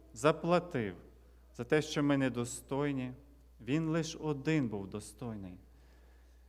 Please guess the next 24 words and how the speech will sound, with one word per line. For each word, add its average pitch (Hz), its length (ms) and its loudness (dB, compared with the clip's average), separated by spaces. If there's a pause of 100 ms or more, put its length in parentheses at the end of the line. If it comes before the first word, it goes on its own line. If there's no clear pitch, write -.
(300)
І 127 380 2
з - 220 -12
цим 156 220 4
легким 165 480 2
серцем 147 760 -2
нехай 123 280 0
кожен 175 440 0
вступає 151 720 -2
в 131 160 -4
рік. 127 300 -2 (640)
Хто - 300 4
пізнав 180 480 6
Господа 180 440 4
Ісуса 180 400 4
Христа, 151 760 -2 (920)
з 110 180 -6
легким 165 720 4
серцем, 120 760 0
з - 160 -12
серцем 160 480 4
вдячності 147 1040 2
за 117 180 0
те, 165 260 2
що 143 400 0